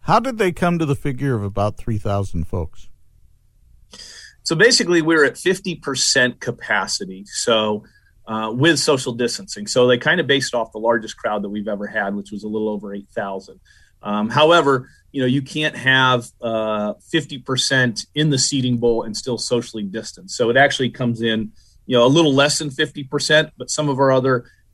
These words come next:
Speaker 2: areas, like the group areas, are pretty much normal.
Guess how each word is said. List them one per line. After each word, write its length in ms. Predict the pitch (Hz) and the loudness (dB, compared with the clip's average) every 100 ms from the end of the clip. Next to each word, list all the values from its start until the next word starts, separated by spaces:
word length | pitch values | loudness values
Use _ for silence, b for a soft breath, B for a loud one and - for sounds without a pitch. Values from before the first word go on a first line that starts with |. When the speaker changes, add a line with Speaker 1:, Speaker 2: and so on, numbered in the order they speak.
| - | 2
Speaker 2:
areas, 400 | 123 123 123 120 | 4 6 4 2
like 140 | 117 | -2
the 80 | 113 | -4
group 300 | 113 127 127 | -2 -2 2
areas, 380 | 123 120 117 113 | 4 4 2 0
are 120 | 110 | -6
pretty 260 | - 131 | -2 -2
much 260 | 120 117 - | 0 -4 -4
normal. 640 | 113 113 113 113 110 110 | -4 -2 -2 0 -2 -4